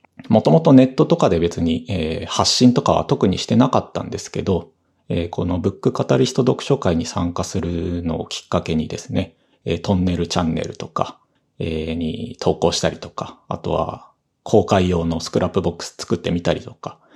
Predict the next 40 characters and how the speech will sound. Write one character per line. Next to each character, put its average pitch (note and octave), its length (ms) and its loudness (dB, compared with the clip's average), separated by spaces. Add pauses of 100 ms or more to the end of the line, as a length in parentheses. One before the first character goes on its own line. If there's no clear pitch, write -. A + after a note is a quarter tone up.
(140)
え E2+ 160 -2
ー、 - 20 -6
そ G2+ 140 -2
ん - 20 2
な F#2+ 100 0
感 F#2 160 -2
じ F#2+ 120 -4
の F#2+ 80 -2
こ A2 100 -6
と C#3 120 2
を B2+ 40 4
し - 160 2
始 A2 260 0
め E2 120 -2
た、 - 260 -8 (180)
え E2 480 -10 (300)
ー、 F#2 60 0
よ F2+ 100 6
う - 20 6
な - 180 -2
人 E2+ 200 2
物 - 200 -4
で C#2 120 -2
す。 - 320 -12
で、 F#2+ 380 -4 (180)
あ - 100 -8
の、 E2 300 -6
今 F#2 180 2
回 - 220 -2 (460)
お - 80 2
声 A2+ 220 6
掛 A2 180 2
け A#2 80 4
い G2 80 0
た A#2 120 4
だ C3 80 8
い C3 80 4
た C3 120 4
の E2 120 2
で、 - 260 -6